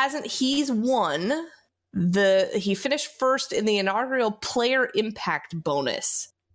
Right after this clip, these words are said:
So Tiger Woods hasn't played in a P G A Tour event for more than a year while recovering from injuries suffered in a car wreck. He won the tour's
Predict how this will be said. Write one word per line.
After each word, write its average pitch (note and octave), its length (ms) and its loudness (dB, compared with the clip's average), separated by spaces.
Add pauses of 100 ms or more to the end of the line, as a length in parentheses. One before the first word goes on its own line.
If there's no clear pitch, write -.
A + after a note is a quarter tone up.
(1200)
So A3 200 2
Tiger D4 380 0
Woods B3 220 0
hasn't C4+ 420 -4
played G3 320 0
in E3+ 120 -2
a E3+ 60 0
P G#3 200 -2
G C4 220 0
A - 20 -2
Tour G3+ 320 0
event F3 300 -2
for - 240 -4
more E3+ 320 2
than A3 160 0
a - 20 2
year F3 680 0
while F3+ 200 2
recovering F#3+ 500 0
from G3+ 160 -4
injuries E3+ 480 0
suffered D#3+ 340 -2
in D3+ 80 0
a D3 60 -4
car D3 260 -4
wreck. - 320 -4 (520)
He G3+ 180 2
won G3 480 2 (100)
the G3+ 160 2
tour's G#3 580 0